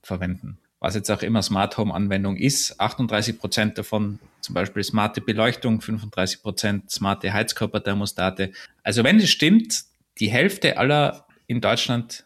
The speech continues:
lebenden Personen, finde ich extrem viel. Es gibt eine E-U-Statistik, die spricht von sechzehn, siebzehn Prozent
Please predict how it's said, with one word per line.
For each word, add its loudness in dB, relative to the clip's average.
lebenden 0
Personen, -2
finde 2
ich 0
extrem 0
viel. 2
Es 2
gibt -2
eine 4
E-U-Statistik, 0
die -2
spricht -4
von 2
sechzehn, 0
siebzehn 0
Prozent 0